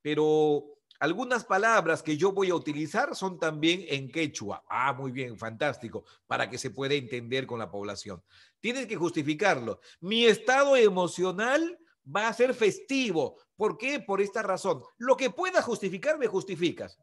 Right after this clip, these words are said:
¿De acuerdo? Porque usted ha pensado a quién dirigirlo. Porque ayer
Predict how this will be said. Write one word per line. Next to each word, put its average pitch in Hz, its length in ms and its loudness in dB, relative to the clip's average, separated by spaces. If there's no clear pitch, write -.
¿De 143 100 -6
acuerdo? 160 280 2
Porque 139 200 -8
usted 196 200 -6
ha 208 140 -2
pensado 165 420 -2
a 147 60 0
quién 151 160 -4
dirigirlo. 139 480 -8
Porque 196 340 -2
ayer 226 400 -2